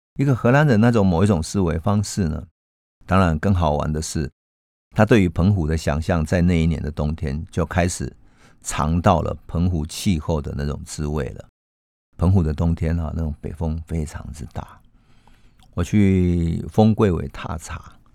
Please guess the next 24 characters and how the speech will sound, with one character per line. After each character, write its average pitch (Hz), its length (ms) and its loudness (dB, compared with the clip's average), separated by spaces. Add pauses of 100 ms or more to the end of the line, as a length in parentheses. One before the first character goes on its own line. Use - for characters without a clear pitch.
澎 90 160 0
湖 78 180 -6
荷 78 240 -6
兰 78 220 -4
遗 73 160 -10
址 - 180 -10
的 60 120 -10
时 - 160 -14
候， - 180 -12 (720)
我 - 80 -6
说 107 160 4
过， 95 160 2
骑 110 220 0
着 131 80 6
摩 82 160 2
托 87 100 -2
车 82 160 -4
在 80 140 -4
那 78 80 -6
里 82 180 -10
过 76 160 -6
的 80 80 -12
时 - 140 -14
候， 64 180 -12